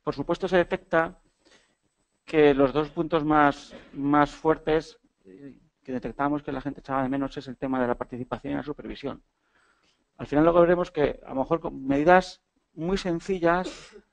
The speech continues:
se puede reducir que la gente muchas veces es, puedes evitar desmotivaciones, demás. Bueno, otro punto también que detectamos es el desempeño en el rol. Gente que hace funciones que teóricamente no le tocan, ¿vale? Eh,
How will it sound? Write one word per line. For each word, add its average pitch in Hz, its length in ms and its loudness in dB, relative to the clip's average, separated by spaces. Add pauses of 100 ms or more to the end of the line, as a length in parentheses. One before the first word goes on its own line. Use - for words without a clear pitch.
(120)
se - 280 -10
puede 165 240 0
reducir 175 340 -2
que 175 80 -2
la 147 100 0
gente 160 580 -2 (540)
muchas 147 240 -6
veces 143 200 -12
es, 127 180 -12 (560)
puedes 131 180 -10
evitar 127 320 -4 (520)
desmotivaciones, 147 1080 -2 (440)
demás. 117 280 -8
Bueno, 139 220 -6
otro 147 200 -2
punto 156 220 0
también 151 200 0
que 147 100 2
detectamos 147 440 -2
es 151 100 -6
el 139 100 0
desempeño 120 380 -4
en 123 60 0
el 117 60 -4
rol. 127 280 2 (640)
Gente 135 400 -6
que 127 140 -8
hace 131 400 -2
funciones 135 680 -4
que 123 120 -12
teóricamente 117 460 -8
no 117 100 -8
le 104 100 -4
tocan, 92 320 -12 (500)
¿vale? 143 220 -6 (880)
Eh, 147 540 6